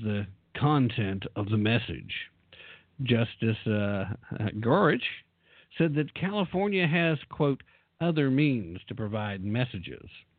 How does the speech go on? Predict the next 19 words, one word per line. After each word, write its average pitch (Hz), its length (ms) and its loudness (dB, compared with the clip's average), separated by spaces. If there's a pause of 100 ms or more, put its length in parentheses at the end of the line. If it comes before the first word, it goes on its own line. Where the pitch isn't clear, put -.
(680)
It's 180 560 4
pretty 220 260 -4
unusual 147 720 4
to 107 260 -4 (200)
force 139 220 0
a 135 40 0
private 151 580 -2
speaker 107 520 0 (400)
to 139 80 4
do 143 300 4
that 123 240 -6 (140)
for 180 240 -6
you 95 320 -10 (360)
under 127 220 -4
the 78 100 -12
First 85 260 -14
Amendment. 104 420 -8 (1080)
Now, 139 340 2 (420)
um, 127 460 -6